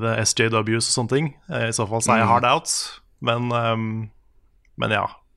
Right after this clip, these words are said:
Speaker 1: det er mye grums, ass.
Speaker 2: Ja, jeg har ikke noe forhold til Pro Jared, eh, fra før. Eneste jeg har sett av han, er, eh, intervjuet du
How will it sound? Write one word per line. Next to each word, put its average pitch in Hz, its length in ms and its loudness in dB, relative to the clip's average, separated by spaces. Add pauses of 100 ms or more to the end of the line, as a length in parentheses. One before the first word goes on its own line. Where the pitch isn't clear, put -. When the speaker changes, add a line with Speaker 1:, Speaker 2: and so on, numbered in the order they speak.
(160)
Speaker 1:
det - 100 -2
er 135 80 -2
mye 110 220 2
grums, 107 200 -2
ass. - 300 0 (1000)
Speaker 2:
Ja, 113 180 0
jeg 127 100 2
har 156 80 4
ikke 151 180 -2
noe 131 100 0
forhold 120 240 2
til 107 100 -6
Pro 110 200 0
Jared, 101 380 -2
eh, 104 140 -2
fra 107 140 -6
før. 143 140 2
Eneste 131 240 -2
jeg 120 60 -2
har - 100 -4
sett - 100 -20
av 107 60 -4
han, 139 160 -4
er, 117 240 0
eh, 117 320 0
intervjuet 107 400 -2
du 101 300 -2